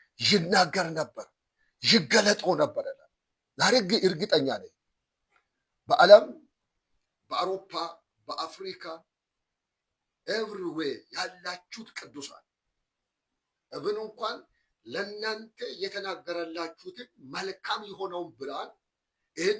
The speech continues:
ብርሃን ያላዩትን በጨለማ ዓለም ላይ እየተጓዙ መልካሙን መንገድ ያን ማን ያሳ-፣ ያሳየናል ብሎ ግራ ለሚጋቡ፣ እ፣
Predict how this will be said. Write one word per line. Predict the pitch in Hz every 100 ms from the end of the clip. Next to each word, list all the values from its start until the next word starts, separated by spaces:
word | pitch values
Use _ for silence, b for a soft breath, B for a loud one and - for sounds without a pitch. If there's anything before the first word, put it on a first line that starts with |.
| 208
ብርሃን | 165 175 165
ያላዩትን | 139 147 143 139 127 - _ _ _ _ _ _ _ _ _ _ _ _ _ 147
በጨለማ | 165 180 175 175
ዓለም | 165 165 165
ላይ | 180 160 - 160
እየተጓዙ | 147 185 165 143 143 123 156 - _ _ _ _ _ _ _
መልካሙን | 156 165 180 175 175
መንገድ | 175 175 190 143
ያን | 156 175 175
ማን | 143 202 185
ያሳ-፣ | 170 160 156 156 - 135
ያሳየናል | 143 147 147 131 135 120 - _ _ _ _ _ _ _ -
ብሎ | 202 240 - 269
ግራ | 147 190 208
ለሚጋቡ፣ | 208 175 185 - 160 156 - - 277 349 - _ _ _ _ _ _
እ፣ | -